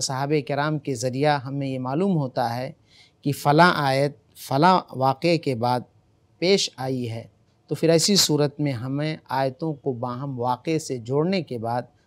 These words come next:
बहुत मदद मिलेगी। आइए चंद मिसालें देखते हैं, जिससे हम इस चीज़ को बआसानी समझ सकते हैं।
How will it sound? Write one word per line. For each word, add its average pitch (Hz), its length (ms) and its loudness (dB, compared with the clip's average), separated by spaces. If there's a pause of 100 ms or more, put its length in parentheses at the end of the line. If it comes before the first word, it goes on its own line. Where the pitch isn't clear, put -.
(120)
बहुत 156 360 -4
मदद 123 240 -6
मिलेगी। 101 440 -10 (380)
आइए 190 160 6
चंद 170 200 0
मिसालें 151 420 0
देखते 139 340 -2
हैं, 127 280 -6 (380)
जिससे 156 360 0
हम 151 360 -2
इस - 160 -6
चीज़ 139 240 -4
को 156 120 -2
बआसानी 127 480 -4
समझ 107 240 -6
सकते - 320 -8
हैं। 95 200 -14